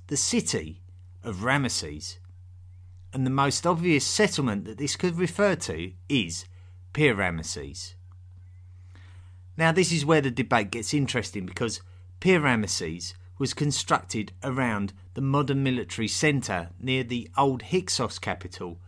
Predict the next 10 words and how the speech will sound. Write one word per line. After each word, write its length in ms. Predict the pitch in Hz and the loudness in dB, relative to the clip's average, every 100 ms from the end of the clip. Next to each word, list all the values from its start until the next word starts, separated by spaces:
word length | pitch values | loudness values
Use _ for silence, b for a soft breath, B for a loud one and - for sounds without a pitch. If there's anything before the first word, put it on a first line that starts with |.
| b b | b b
of 180 | 107 95 | -12 -2
Avaris. 680 | 117 95 85 73 - - - - - - - B B B B B | -2 0 -4 -6 -10 -12 -14 -20 -20 -20 -20 B B B B B
It's 220 | - 160 | -8 -6
the 100 | - | -2
very 300 | 175 170 165 | 0 2 2
same 400 | 165 - 147 139 | 2 4 4 4
one 360 | 135 98 82 90 - - | 4 4 2 -6 -12 -10
that 100 | 127 | -2
we 160 | 147 | 0
mentioned 720 | 143 147 143 117 104 82 80 | 2 2 0 -2 -6 -6 -8